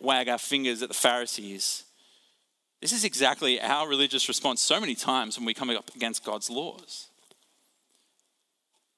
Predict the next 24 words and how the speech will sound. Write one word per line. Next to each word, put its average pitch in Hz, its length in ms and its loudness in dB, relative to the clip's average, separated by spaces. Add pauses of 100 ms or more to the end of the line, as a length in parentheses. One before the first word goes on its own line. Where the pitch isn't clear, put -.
(560)
It 135 60 -4
looks 147 200 -2
like 143 140 0
questions 139 500 -2
like, 117 340 0 (440)
"How 135 340 -2
much 147 300 0
can 135 100 -6
I 113 80 0
get 113 100 -10
away 101 260 -10
with? - 360 -18 (1900)
How 175 100 4
far 185 280 0
is 151 160 2
too 190 240 0
far 120 340 2
before 123 260 0
I 123 60 4
cross - 320 -2
that - 180 -2
line 131 360 0
into 120 160 -4
sin? - 440 -2